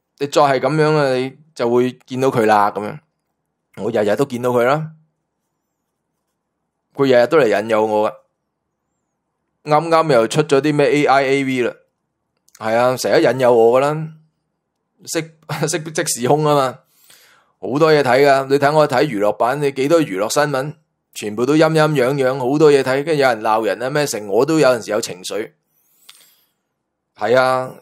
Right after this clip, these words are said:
所以你喺個世界呢，叫做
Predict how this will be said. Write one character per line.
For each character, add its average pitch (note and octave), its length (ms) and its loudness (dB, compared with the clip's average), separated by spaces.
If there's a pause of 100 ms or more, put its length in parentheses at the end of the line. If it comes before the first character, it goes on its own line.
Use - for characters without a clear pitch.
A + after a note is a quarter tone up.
所 G#3+ 240 -2
以 A3 100 2
你 F#3 440 0 (400)
喺 G#3 200 -2
個 A3 100 2
世 D3+ 260 0
界 C#3 240 0
呢， D#3 520 -2 (1160)
叫 D#3+ 160 -4
做 B2 380 -2